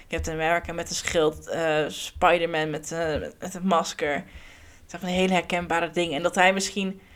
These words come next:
inderdaad, stel je voor, hij zou een masker hebben, dat hij inderdaad dan, eh, niet, dat het inderdaad, hij heeft wel een masker, maar het hele idee waar een masker voor is, voor anonimiteit, dat dat daar niet voor gebruikt wordt. Dus dat het eigenlijk helemaal geen nut heeft dat hij een masker heeft.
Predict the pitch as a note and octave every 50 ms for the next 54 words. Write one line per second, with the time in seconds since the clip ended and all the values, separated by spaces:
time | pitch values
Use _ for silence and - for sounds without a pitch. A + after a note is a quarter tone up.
0 | - - - - _ _ _ - _ - - D3 F3+ F#3+ F3+ F3+ F#3+ F3+ F#3 F3+
1 | - F#3+ F3+ F#3+ F3+ F3 F3 F3+ F#3+ F#3 F#3 F3+ C#3 C#3+ F3 F3+ F3+ F#3 F#3 F#3
2 | - - F#3 F3+ F#3 F3 E3+ E3+ E3+ E3+ - F#3 E3 E3+ F3 F3 E3+ E3+ E3 D#3+
3 | D#3+ E3 E3 D#3+ D#3 D#3 D#3 - _ - _ - - - - - - - - -
4 | - _ - - - - - - - - F3 F3+ F3+ G3 A#3 A3+ A#3 - - -
5 | - - - - - F#3+ F#3+ F#3+ F#3+ F#3 F3+ F#3+ F#3+ F#3+ F#3 F#3+ - F3+ F3 F3
6 | F3 A3 A3+ B3 A3+ G3+ F3 E3 D3+ D#3+ - - - G#3+ A3 B3+ B3+ A3 G3 G3+
7 | G3+ G#3 F#3+ G3 - G3 F3+ F3+ F3 F3+ F3 E3+ E3 F3+ F3 E3+ F3 - - -
8 | - - - C#3+ F3 G#3 - - G3 - - F#3 F3+ E3+ F3 F3 F3+ F3 E3+ E3
9 | D#3+ - - - - G#3+ C4+ - - - - - - - - - - - - -
10 | - F#3 F#3 F#3 F3+ F3 - - - - - - - - - - F#2 - E3 E3+
11 | F3+ F3 F3 - E3+ D#3 - - - - D3 A2+ D3 D#3 - - F#3 G#3 G#3+ G3
12 | - E3 - - - F#3 F#3 F#3+ - F#3 F#3 F#3 E3+ E3 - - E3+ D#3+ D#3 D#3
13 | D3+ - - G#3 G3+ - - - - A#3 G#3+ A3+ A3+ A3+ A#3 A#3+ A#3 - - A#3+
14 | A3 A3+ A#3+ B3 B3+ B3 - - -